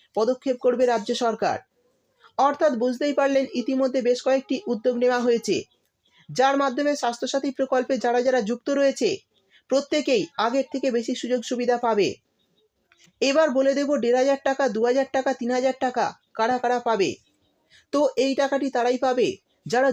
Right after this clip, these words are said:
যুবশ্রী প্রকল্পে নাম নথিভুক্ত করেছেন। তো বন্ধুরা, যে সমস্ত বেকার ছেলেমেয়েরা যুবশ্রী প্রকল্পে নাম নথিভুক্ত করেছেন, তারা এই মার্চ মাসে দেড় হাজার টাকার আরও একটি কিস্তি ব্যাংক অ্যাকাউন্টে পাবেন।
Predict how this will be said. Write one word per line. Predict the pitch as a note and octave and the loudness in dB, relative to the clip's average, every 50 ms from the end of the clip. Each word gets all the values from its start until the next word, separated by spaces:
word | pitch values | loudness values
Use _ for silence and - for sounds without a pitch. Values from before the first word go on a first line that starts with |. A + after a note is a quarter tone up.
| G3+ F#3+ | 0 -2
যুবশ্রী | A3+ G#3+ C4 C4 - - C4+ B3 | -2 -2 -4 -4 -4 -6 -4 -2
প্রকল্পে | C4 B3+ B3+ B3+ B3+ A#3+ C4+ B3+ A#3+ | -2 0 0 0 0 0 0 -2 -2
নাম | A#3+ A#3 A#3+ | -2 -2 -2
নথিভুক্ত | B3 B3 B3+ B3 B3+ A#3+ - C4 B3 | -2 -2 -2 -2 -4 -2 -2 -2 0
করেছেন। | B3 A#3+ A#3 A#3 - G#3 D#3 A2 - _ _ _ _ - _ _ _ _ _ _ _ _ _ - | 2 2 2 2 0 -2 -2 -2 -6 _ _ _ _ -20 _ _ _ _ _ _ _ _ _ -2
তো | C#4+ C#4+ C4+ C#4 | -2 0 0 2
বন্ধুরা, | C#4+ C#4+ C4+ D4 D#4 D4 C4 A3+ | 2 2 2 2 2 2 2 2
যে | B3 A#3+ C#4+ | 0 0 0
সমস্ত | C4 B3+ C4+ C4 - C4+ A3+ | -2 -2 -2 -2 -2 -2 -2
বেকার | A#3+ B3 - B3 B3 - | 0 0 0 -2 -2 -2
ছেলেমেয়েরা | - B3+ B3+ C4 B3+ B3+ B3+ C4 B3 G3 | -2 0 0 2 2 2 2 2 0 -2
যুবশ্রী | - G#3 A#3 B3 B3 - B3 A#3 | -2 -2 -2 -2 -2 -4 -4 -2
প্রকল্পে | B3+ B3 B3+ B3 B3 A#3 C4 B3+ A#3+ | -2 0 0 0 0 0 0 -2 0
নাম | A3+ A3 A3+ | -2 -2 -2
নথিভুক্ত | A#3+ A#3 C4 B3 B3+ B3 - C4 B3 | -4 -4 -4 -4 -4 -4 -4 -2 0
করেছেন, | B3+ C4 B3+ B3+ - B3 G3+ C#3+ - - _ _ _ - - _ _ _ _ - | 2 2 2 2 0 0 0 0 -2 -8 _ _ _ -20 -20 _ _ _ _ 0
তারা | A#3 A#3+ B3+ B3+ - - | 2 2 2 0 0 0
এই | B3+ B3+ A3+ A3 | 0 0 0 0
মার্চ | A3 A3+ A3 - A#3 | -2 -4 -4 -4 -4
মাসে | B3 B3 B3 - G3 G3 | -2 -2 -2 -2 -2 0
দেড় | G#3+ A3 A#3+ | 0 0 0
হাজার | A#3+ A#3+ B3 A#3+ - | 2 0 0 0 -2
টাকার | B3 A#3+ B3 A#3 A3 | -4 -2 0 0 0
আরও | G#3 A3 A#3+ B3 | 2 0 0 0
একটি | B3 - C4 | -2 -6 -6
কিস্তি | B3 B3 B3 A#3 - - G3+ D#3 - - _ _ - | -4 -4 -4 -4 -4 -6 -6 -6 -6 -10 _ _ -4
ব্যাংক | G3 A3 A#3 A#3 | -2 -2 -2 -2
অ্যাকাউন্টে | B3 A#3 A3+ A#3+ A#3 A#3 A#3 A#3 A#3+ A3 A#3 | -2 -2 -2 -2 -2 -2 0 -2 0 0 0
পাবেন। | G#3+ G#3 F#3+ D#3+ B2 | 0 0 0 0 -2